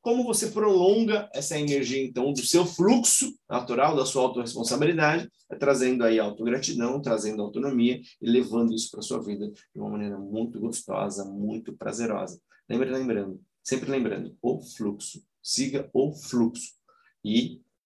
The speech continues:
pra seguir o fluxo, você tem que criar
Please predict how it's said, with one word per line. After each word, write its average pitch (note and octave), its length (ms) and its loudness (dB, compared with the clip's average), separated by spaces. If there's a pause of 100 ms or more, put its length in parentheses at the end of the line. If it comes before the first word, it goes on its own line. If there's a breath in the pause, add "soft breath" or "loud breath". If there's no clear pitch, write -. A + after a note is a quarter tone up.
(160)
pra A2 200 4
seguir A2+ 280 0
o - 40 0
fluxo, - 380 -4
você D#3+ 220 -2
tem D3+ 180 0
que - 160 -14 (240)
criar D3+ 580 6